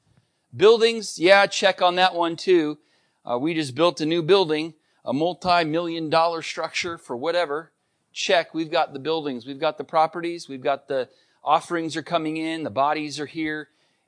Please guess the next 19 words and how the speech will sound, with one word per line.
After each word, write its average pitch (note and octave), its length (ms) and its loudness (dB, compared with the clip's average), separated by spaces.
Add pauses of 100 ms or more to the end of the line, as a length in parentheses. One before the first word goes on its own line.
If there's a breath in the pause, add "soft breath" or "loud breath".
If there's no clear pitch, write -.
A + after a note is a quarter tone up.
Eh, C#3 360 -6 (120)
we're D#3+ 360 2
a F3 80 0
success. - 960 -6 (520)
We A3 140 2
have E3+ 240 4
need D#3 160 -2
of D#3+ 120 -10
nothing, F3+ 440 -10 (960)
is A#2+ 100 -18
what A#2+ 120 -12
the A#2+ 60 -16
church C#3 280 -8
of B2 60 -10
Laodicea B2+ 580 -8
said. A2+ 340 -8 (2250)
The C3 80 -10
problem A#3 260 6
was, G#3 540 2